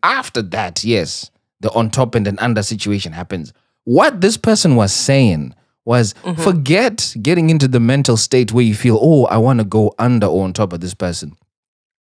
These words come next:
Speaker 1: The motive
Speaker 2: And I, I
Speaker 1: from day one would have been to get over someone, get under someone. I was like, "Yo!"
Speaker 2: Yes,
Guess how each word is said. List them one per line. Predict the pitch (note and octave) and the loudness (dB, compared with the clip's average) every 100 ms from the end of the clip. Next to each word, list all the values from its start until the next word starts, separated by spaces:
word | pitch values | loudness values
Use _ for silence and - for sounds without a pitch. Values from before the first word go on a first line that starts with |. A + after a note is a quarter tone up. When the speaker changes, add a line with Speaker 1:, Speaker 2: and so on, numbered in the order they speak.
| - | -4
Speaker 1:
The | C#3 C#3+ | 0 2
motive | C3+ D#3+ F#3 - | 4 2 2 4
Speaker 2:
And | E3+ - - | 2 2 -2
I, | F3+ | -4
I | |
Speaker 1:
from | E3 F3 D#3 A#2+ | 0 2 2 2
day | C#3 G3 | 2 4
one | D#3+ F#2 F#2+ C#3+ C#3+ A2 F2 _ _ _ - | 2 2 0 0 0 0 -4 _ _ _ -4
would | C#3+ | 0
have | C3+ A#2+ | 0 0
been | B2 | -2
to | C3 | 0
get | A#2 F3 - _ - | 0 0 -2 _ 2
over | G#3+ E3+ D3 | 4 4 2
someone, | - F#3 F3 D3+ A#2 | 2 2 2 2 0
get | F#2 A#2 - _ B2+ | 0 -2 -2 _ -4
under | B2 A2 | -2 -2
someone. | G#2 B2 A2 G2+ | -2 -2 0 -2
I | G#2 | -2
was | G2+ | -2
like, | B2 B2+ | 0 0
"Yo!" | B2 C#3 D#3 A#3+ G4 E4+ - _ _ _ _ _ _ _ - | -2 -6 0 4 6 4 0 _ _ _ _ _ _ _ -12
Speaker 2:
Yes, | F4 B4+ G#4+ A3+ E3 - - _ | -6 -2 0 0 -4 -10 -18 _